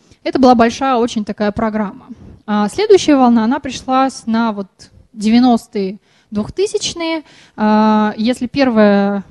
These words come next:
волна, она была связана непосредственно с участием государства, во второй волне, а, были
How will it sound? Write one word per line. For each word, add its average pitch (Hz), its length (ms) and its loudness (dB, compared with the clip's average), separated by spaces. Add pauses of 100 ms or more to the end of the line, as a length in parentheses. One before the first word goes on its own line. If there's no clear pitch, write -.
(320)
волна, 214 380 -2
она 208 140 -4
была 214 200 -4
связана 208 340 -2
непосредственно 226 680 -2
с - 60 -16
участием 285 440 -4
государства, 294 520 -4
во 233 60 -2
второй 247 380 0
волне, 220 440 0 (380)
а, 202 340 -2
были 220 460 2